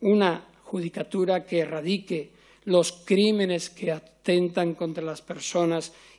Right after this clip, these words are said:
y les ayude a recuperar la dignidad. Sin los derechos que la justicia sustenta, la dignidad se convierte en una burla.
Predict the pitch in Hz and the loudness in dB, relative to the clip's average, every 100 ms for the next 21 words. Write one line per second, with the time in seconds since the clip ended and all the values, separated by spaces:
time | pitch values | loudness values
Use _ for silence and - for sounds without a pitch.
0 | - 175 165 - 170 165 175 170 170 - | -12 -10 -8 -8 -6 -2 0 0 -2 -4
1 | - - 165 175 165 - 165 160 160 160 | -20 -14 -8 -6 -6 -10 -8 -6 -6 -6
2 | 156 151 151 143 143 131 - _ _ _ | -8 -10 -10 -12 -14 -18 -20 _ _ _
3 | _ _ _ _ _ _ - - _ - | _ _ _ _ _ _ -20 -20 _ 0
4 | 214 214 180 208 254 262 269 233 - - | 4 4 6 6 6 6 4 4 -2 -14
5 | _ _ _ _ - 196 180 165 156 - | _ _ _ _ 2 4 2 -2 -8 -4
6 | 226 220 202 - 170 - 214 175 - 170 | -2 2 0 0 -6 0 2 2 -2 -8
7 | 233 _ _ _ _ _ _ _ _ - | -10 _ _ _ _ _ _ _ _ -6
8 | 170 214 208 185 185 202 196 - - _ | 0 2 2 2 6 6 6 -2 -18 _
9 | _ _ - 202 175 165 175 180 175 190 | _ _ -4 0 2 2 4 2 2 -2
10 | 185 240 _ - 190 175 180 170 202 156 | -2 -6 _ -8 -2 2 2 4 4 2
11 | - | -8